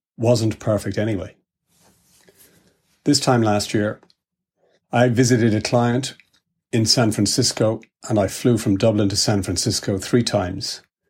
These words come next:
in a six-week period. Other colleagues in the organization did the same to service the need of the client in the semiconductor market.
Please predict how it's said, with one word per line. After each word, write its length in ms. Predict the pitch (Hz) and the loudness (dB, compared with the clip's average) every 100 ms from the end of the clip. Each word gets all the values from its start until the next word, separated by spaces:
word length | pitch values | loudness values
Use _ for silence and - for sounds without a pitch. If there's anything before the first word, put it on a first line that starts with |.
| _ _ _ - | _ _ _ -2
in 100 | 104 | 0
a 40 | |
six-week 500 | - - - 98 92 | 2 0 -2 -2 -6
period. 380 | - 92 101 - _ _ _ _ _ _ _ _ _ _ _ _ _ _ _ - | -6 -4 -6 -10 _ _ _ _ _ _ _ _ _ _ _ _ _ _ _ -4
Other 160 | 120 | -2
colleagues 460 | 110 127 120 113 107 | 0 2 2 2 2
in 80 | 101 | 0
the 100 | 104 | 2
organization 720 | 101 98 92 101 95 - - _ | 0 -2 -2 -2 -4 -8 -18 _
did 160 | - 110 | -4 -4
the 80 | 104 | 0
same 360 | - 147 151 - _ _ _ _ _ - | 2 2 0 -6 _ _ _ _ _ -8
to 100 | 127 | -4
service 360 | - 120 107 104 | 0 2 0 -2
the 100 | 101 | -2
need 320 | 110 104 - _ _ _ - | 0 0 -4 _ _ _ -6
of 160 | 110 101 | -4 -2
the 80 | 120 | 0
client 320 | 127 123 110 | 2 2 2
in 80 | 101 | 0
the 60 | |
semiconductor 680 | 98 113 101 98 101 95 92 | 2 0 0 0 -2 -2 -4
market. 340 | 92 90 156 | -6 -8 -12